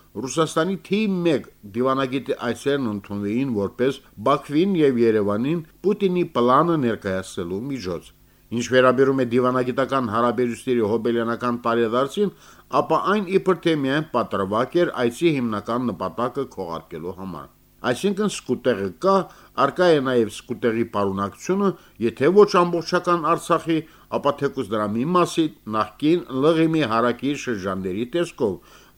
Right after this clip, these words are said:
Մնում է միայն համբերատար սպասել ևս մի փոքր ժամանակ, և վերջապես կազդարարվի մատուցման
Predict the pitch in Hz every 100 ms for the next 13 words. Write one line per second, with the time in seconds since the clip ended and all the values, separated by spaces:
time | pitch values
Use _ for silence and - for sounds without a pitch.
0 | 107 151 226 226 156 151 160 139 120 123
1 | 127 127 123 117 - - 104 - 180 175
2 | 147 185 143 - 117 117 104 - 92 78
3 | 90 107 175 220 - - 156 151 120 101
4 | - 95 - 185 - 107 101 92 92 90
5 | 87 127 107 80 80 78 90 87 87